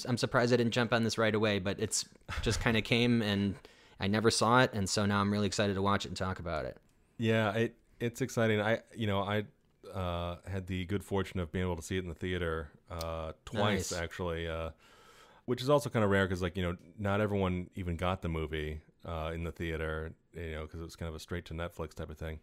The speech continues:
Speaker 2: And it
Speaker 1: Mm-hmm.
Speaker 2: was wild to see it in the theater. I'll, I'll talk about a little more about that next time. But, like, um, yeah, I, I'm excited about it. You know, uh,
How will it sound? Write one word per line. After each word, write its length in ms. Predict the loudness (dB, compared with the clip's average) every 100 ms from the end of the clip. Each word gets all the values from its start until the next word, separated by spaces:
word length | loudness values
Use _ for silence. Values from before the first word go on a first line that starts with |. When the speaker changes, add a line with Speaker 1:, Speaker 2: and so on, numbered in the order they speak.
| _ _ -8
Speaker 2:
And 100 | -4
it 40 | 0
Speaker 1:
Mm-hmm. 140 | 2
Speaker 2:
was 120 | 2
wild 220 | 2 2 0
to 20 |
see 80 | -4
it 40 |
in 40 | -6
the 60 |
theater. 240 | -4 -2 0
I'll, 120 | 0
I'll 120 | 0
talk 140 | -2
about 120 | -4 -4
a 40 |
little 140 | -4
more 180 | -6 -6
about 180 | -6 -8
that 180 | -10 -12 -14 _
next 220 | -16 -14
time. 180 | -12 -10
But, 160 | -8 -6
like, 220 | -8 -8 -16 -20 -20 -20 -10 0
um, 300 | 4 4 4
yeah, 220 | 6 6
I, 140 | 8 4
I'm 120 | 4
excited 280 | 2 4 6
about 200 | 8 6
it. 120 | 6
You 100 | 2
know, 240 | 2 2 0
uh, 360 | 0 0 0